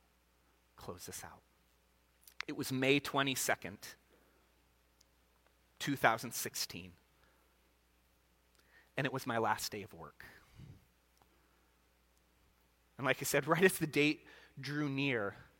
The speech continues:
I realized, "What am I gonna do next Sunday?"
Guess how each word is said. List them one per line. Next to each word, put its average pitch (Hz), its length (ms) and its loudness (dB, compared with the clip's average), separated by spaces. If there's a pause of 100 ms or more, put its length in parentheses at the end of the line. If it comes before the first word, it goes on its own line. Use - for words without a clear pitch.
(640)
I 123 80 0
realized, 120 840 6 (1500)
"What 113 160 -2
am 147 120 0
I 151 60 0
gonna 151 140 0
do 156 120 -2
next 160 220 -4
Sunday?" 95 280 -8